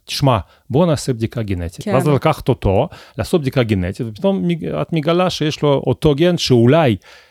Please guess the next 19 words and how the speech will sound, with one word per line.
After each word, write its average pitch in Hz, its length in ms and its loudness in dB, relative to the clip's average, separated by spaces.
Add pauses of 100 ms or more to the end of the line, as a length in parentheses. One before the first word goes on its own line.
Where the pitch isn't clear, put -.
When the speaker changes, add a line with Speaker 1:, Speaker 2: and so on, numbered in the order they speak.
(100)
Speaker 1:
יש 143 220 0
אחוז 123 380 2
די 123 200 4
גבוה 95 460 0
שלילד 123 540 0
שלכם 185 420 -2
גם 160 260 0
יהיה, 151 500 -2
למשל, 147 380 0
דושן 147 380 2
דיזיס. 131 320 -4
מה 143 120 4
תעשי? 143 400 0 (360)
תתגרשי, 104 460 -2 (220)
כאילו, 107 200 2
לא 127 100 4
תתחתני - 420 2
איתו, 135 340 4 (320)
או 104 180 2